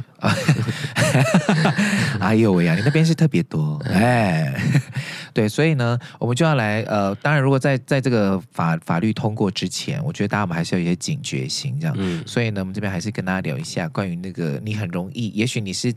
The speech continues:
Speaker 1: 诈骗集团的肥羊哦，是因为这些人可能就是，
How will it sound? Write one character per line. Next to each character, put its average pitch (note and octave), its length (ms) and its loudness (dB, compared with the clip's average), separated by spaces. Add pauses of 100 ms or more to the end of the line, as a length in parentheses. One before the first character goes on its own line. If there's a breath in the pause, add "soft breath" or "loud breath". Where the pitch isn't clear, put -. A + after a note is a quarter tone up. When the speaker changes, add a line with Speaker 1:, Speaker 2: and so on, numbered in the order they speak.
Speaker 1:
诈 G#2+ 200 0
骗 G2+ 300 -6
集 - 140 -8
团 - 120 -6
的 E2+ 80 -6
肥 D#2+ 360 -6
羊 - 260 -6
哦， - 100 -4
是 - 220 -2
因 G#2 200 -6
为 G#2 200 0 (300 loud breath)
这 C3 180 2
些 A2 300 2
人 C3+ 280 -4
可 - 200 -4
能 D2+ 200 0
就 F#2 140 -2
是， E2+ 420 -2